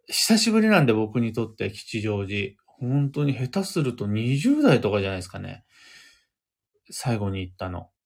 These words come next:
二十九とか。二十九、三十ギリギリとか。それぐらいで行って以来の、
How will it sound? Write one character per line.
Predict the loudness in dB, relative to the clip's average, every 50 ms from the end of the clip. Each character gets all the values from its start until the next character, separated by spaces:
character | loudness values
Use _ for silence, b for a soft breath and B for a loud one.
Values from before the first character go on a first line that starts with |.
| _ _ _ _ _ _ -2
二 | -2 -2
十 | 0 0 -2 -4
九 | -4 -2 0 0 0
と | 0 -2 -10
か。 | -10 -14 -14 -16 _ _ _ _ _ _ _ _ _ _ _ _ _ _ _ _ _ _ _ _ _ _ _ _ _ _ -18 -16 -8 -4
二 | 0 4 4 4
十 | 4 2 -2 -6
九、 | -4 -2 -2 -2 -2 -4
三 | -6 -10 -6 0 2 4 4 4
十 | 2 0 -2
ギ | 0 -2 0
リ | 2 2 2
ギ | 2 0
リ | 0 -2
と | -2 -4 -6
か。 | -6 -10 B B B B B B B
そ | -14 -4 -2 2 4
れ | 4 4 4 4 2
ぐ | 2 2 2
ら | 4 4 4 4
い | 2 2
で | 2 0 0 0
行 | -2 -4
っ | -4
て | _ _ 0 2 4
以 | 4 4 6
来 | 6 6 6 6 4 2
の、 | 0 0 0 -2 -2 -6 -10